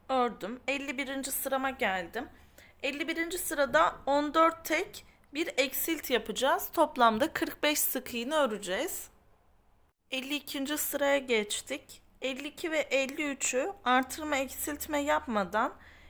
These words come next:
iki sıra boyunca kırk beş sık iğne örelim. Elyaf doldurmadan önceki son sıramıza geldik. Elli dördüncü sıra. Toplamda elli dördüncü sıra. Şimdi elli dördüncü sırada on üç tek, bir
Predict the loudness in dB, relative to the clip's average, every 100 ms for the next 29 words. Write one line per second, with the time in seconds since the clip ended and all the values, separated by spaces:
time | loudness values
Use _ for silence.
0 | -18 -8 -2 0 2 2 4 2 2 -2
1 | -2 -4 -4 -6 -6 0 0 2 -2 -2
2 | -4 -4 2 4 4 2 -2 -8 -16 -20
3 | -20 -20 -20 -20 _ _ -20 _ _ _
4 | _ _ -20 -20 _ _ -8 -6 -4 -4
5 | -6 -6 -4 -4 -4 -6 -4 -2 -4 -4
6 | -6 -4 -4 -6 -8 -6 -4 -4 -2 -2
7 | -2 -2 -4 -4 0 0 0 -2 -2 -6
8 | -10 -6 -6 -4 -2 2 2 0 -4 -8
9 | -4 -4 -4 -6 -8 -18 -20 _ _ _
10 | _ _ _ -12 -8 -6 -6 -4 -4 -4
11 | -6 -4 -2 -4 -8 -8 -8 -8 -6 -6
12 | -6 -8 -20 -20 _ _ _ _ -14 -12
13 | -6 -4 -4 -2 -2 -2 -4 -4 -4 -2
14 | -4 -2 0 0 -2 -6 -4 -4 -4 -8